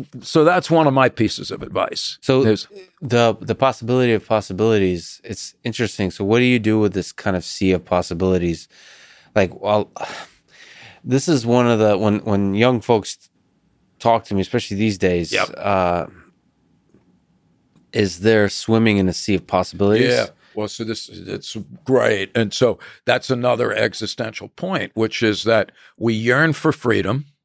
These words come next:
Speaker 1: We react vigorously when we perceive that our choices have been curtailed.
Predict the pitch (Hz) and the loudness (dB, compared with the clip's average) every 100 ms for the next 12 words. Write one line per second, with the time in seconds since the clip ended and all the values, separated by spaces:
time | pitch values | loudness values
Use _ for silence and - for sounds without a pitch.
0 | _ _ _ _ _ _ _ _ - 107 | _ _ _ _ _ _ _ _ -8 -2
1 | 123 117 113 110 107 117 113 113 123 135 | 0 0 -2 -4 -4 0 2 4 4 2
2 | - - 101 104 135 151 123 110 - 110 | -2 -12 -12 0 0 2 2 2 -2 0
3 | 107 104 101 107 107 107 101 - 101 - | 0 0 -4 -6 -4 -6 -6 -10 -8 -6
4 | 131 131 131 92 107 113 110 104 - 110 | -2 0 0 0 0 2 2 0 -4 -2
5 | 107 107 - - 117 123 - 110 - 107 | -2 -4 -4 0 0 0 -4 -4 0 -2
6 | 85 117 107 - 110 98 - 160 139 113 | 0 -4 -4 -6 -8 -4 0 2 2 0
7 | - | -2